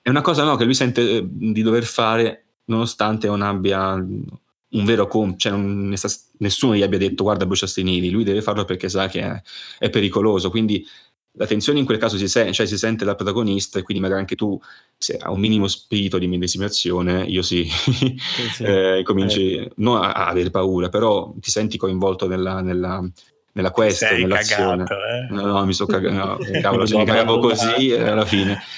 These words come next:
Speaker 2: Lo
Speaker 1: Però effettivamente
Speaker 2: abbandona
Speaker 1: c'è,
Speaker 2: perché
Speaker 1: c'è una
Speaker 2: ti caghi
Speaker 1: zona che
Speaker 2: addosso.
Speaker 1: no, no, c'è una zona in cui mi cago un pochino, ma ormai l'ho superata perché ho capito che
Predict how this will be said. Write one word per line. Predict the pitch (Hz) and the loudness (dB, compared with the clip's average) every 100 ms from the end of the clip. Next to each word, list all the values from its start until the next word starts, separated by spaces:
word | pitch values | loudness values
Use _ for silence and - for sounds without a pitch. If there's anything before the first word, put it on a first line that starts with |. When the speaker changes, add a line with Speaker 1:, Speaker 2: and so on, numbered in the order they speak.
| - | -2
Speaker 2:
Lo | 107 | 0
Speaker 1:
Però | 110 | 2
effettivamente | 117 120 131 127 | 2 2 2 2
Speaker 2:
abbandona | |
Speaker 1:
c'è, | 107 | 2
Speaker 2:
perché | 104 | 0
Speaker 1:
c'è | 107 | 0
una | 135 120 | 0 2
Speaker 2:
ti | |
caghi | 120 | 0
Speaker 1:
zona | 117 | 0
che | 113 | 0
Speaker 2:
addosso. | 110 90 - _ _ - | -2 -4 -8 _ _ -2
Speaker 1:
no, | 135 | 0
no, | 131 | 2
c'è | 117 | 2
una | 120 | 0
zona | 110 104 | 0 0
in | |
cui | 95 101 | 0 -2
mi | 95 | 0
cago | 95 92 | -2 -2
un | 92 | -4
pochino, | 92 95 92 | -4 -4 -2
ma | 98 95 | -2 -2
ormai | 95 98 | 0 0
l'ho | 98 | 0
superata | - 95 95 95 95 | -2 -2 -2 -2 -2
perché | 92 92 | -2 -4
ho | |
capito | - 92 92 | -4 -2 -2
che | 95 92 92 | -2 -2 -4